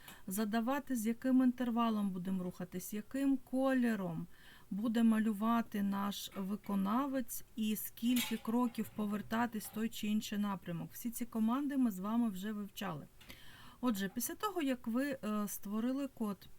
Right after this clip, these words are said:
написали його, переглянули, ви можете запустити. Для цього нам потрібна кнопка «Run».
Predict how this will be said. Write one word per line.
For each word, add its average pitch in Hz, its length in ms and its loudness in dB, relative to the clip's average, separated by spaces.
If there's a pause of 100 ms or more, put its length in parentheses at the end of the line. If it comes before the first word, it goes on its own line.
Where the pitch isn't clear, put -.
(440)
написали 220 760 2
його, 196 360 -2
переглянули, 220 800 2
ви 214 140 4
можете 247 380 4
запустити. 233 720 -2
Для 233 140 -2
цього 226 300 0
нам 240 220 4
потрібна 226 480 2
кнопка 226 480 -2
«Run». 196 280 -2